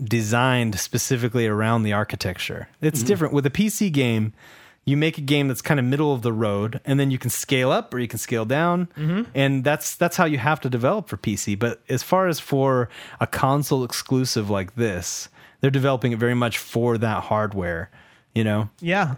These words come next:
Speaker 3: I just
Speaker 1: So, like, if, if Horizon Zero Dawn, like we talked about with the whole S S D thing and
Speaker 2: Yeah.
Speaker 1: flying over the world, right? If, if they're doing things that depend on the P S five's uber quick I O and, and, and S S D speeds, like, yeah, you could probably do that in a couple years on P C,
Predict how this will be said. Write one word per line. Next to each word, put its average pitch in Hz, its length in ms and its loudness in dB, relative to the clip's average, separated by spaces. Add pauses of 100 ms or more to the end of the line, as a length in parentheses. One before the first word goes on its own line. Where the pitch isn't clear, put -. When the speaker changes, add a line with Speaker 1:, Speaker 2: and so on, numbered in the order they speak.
Speaker 3:
I 185 140 2
just 160 220 2
Speaker 1:
So, 143 80 0
like, 143 260 0
if, 160 260 -2
if 156 180 0
Horizon 208 440 2
Zero 180 220 2
Dawn, 143 280 2
like 139 160 2
we 190 60 2
talked 160 260 0
about 127 220 2
with 117 120 -2
the 110 100 0
whole 117 200 2
S 113 180 0
S 117 140 0
D 117 180 0
thing 110 300 0
and 98 100 -2
Speaker 2:
Yeah. - 80 -4
Speaker 1:
flying 127 300 4
over 117 200 0
the 113 100 0
world, 113 340 0
right? 113 180 2
If, 127 200 -2
if 143 120 0
they're 165 120 4
doing 180 220 2
things 156 220 2
that 131 120 2
depend 135 540 0
on 120 80 2
the 117 100 0
P 123 160 0
S 120 140 0
five's 113 420 0 (380)
uber 131 320 2
quick 135 380 0
I 120 300 4
O 113 320 2
and, 107 280 0
and, 113 240 0 (160)
and 117 180 0
S 123 180 -2
S 113 140 -2
D 131 160 0
speeds, 113 500 -2 (440)
like, 110 340 -2 (320)
yeah, 185 380 2
you 175 100 0
could - 140 -2
probably 156 260 4
do 139 140 2
that 135 180 2
in 123 60 0
a 123 60 0
couple 127 260 0
years 117 360 0
on 110 220 0
P - 180 -4
C, 120 400 -2